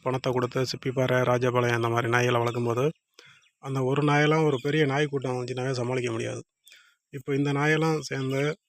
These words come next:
இன்னும் ஒரு அஞ்சு நாய் வந்தாலுமே எதிர்த்து விரட்டிடும். அதே மாதிரி ஆட்டுக்குட்டி, மாடு இந்த மாதிரி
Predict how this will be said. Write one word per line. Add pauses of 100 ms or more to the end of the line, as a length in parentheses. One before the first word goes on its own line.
(200)
இன்னும்
ஒரு
அஞ்சு
நாய்
வந்தாலுமே (100)
எதிர்த்து
விரட்டிடும். (340)
அதே
மாதிரி
ஆட்டுக்குட்டி, (120)
மாடு
இந்த
மாதிரி